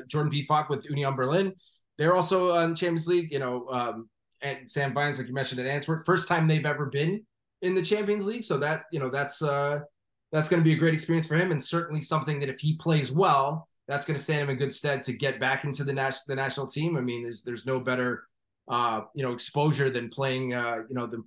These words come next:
than playing, uh, you know, against Barcelona, <laughs> right? Um, uh, in the Champions League. So, uh, yeah, it's, it's a, it's a great thing. Um, Milan's group, A C Milan's group, very interesting. Obviously, Yunus Musa, obviously, uh, with the Rossoneri as well.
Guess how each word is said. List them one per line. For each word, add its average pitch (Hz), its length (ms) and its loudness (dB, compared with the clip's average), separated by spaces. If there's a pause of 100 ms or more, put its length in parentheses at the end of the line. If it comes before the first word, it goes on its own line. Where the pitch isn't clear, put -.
(160)
than 123 160 -6
playing, 131 460 -2
uh, 120 120 -4 (140)
you 139 60 -12
know, 117 100 -6
against 131 440 -6
Barcelona, 143 760 2
<laughs> - 0 -
right? 165 320 2 (380)
Um, 139 560 2 (180)
uh, 151 80 -2
in 143 220 2
the 143 60 2
Champions 165 360 4
League. 135 160 0
So, 139 380 0 (500)
uh, 156 360 4 (100)
yeah, 202 240 4
it's, 160 220 0
it's 165 200 -2
a, 165 180 0
it's 165 140 -2
a 170 60 2
great 180 280 2
thing. 180 420 2
Um, 135 480 -4 (800)
Milan's 170 500 6
group, 170 300 4 (100)
A 165 60 4
C 165 160 4
Milan's 156 260 4
group, 151 220 0 (180)
very 156 300 4
interesting. 143 340 -2
Obviously, 127 280 -2
Yunus 135 300 -4
Musa, 143 260 0
obviously, 135 500 2
uh, 123 260 0 (180)
with 127 140 -2
the 127 80 -6
Rossoneri 131 480 2
as 117 140 0
well. 160 400 4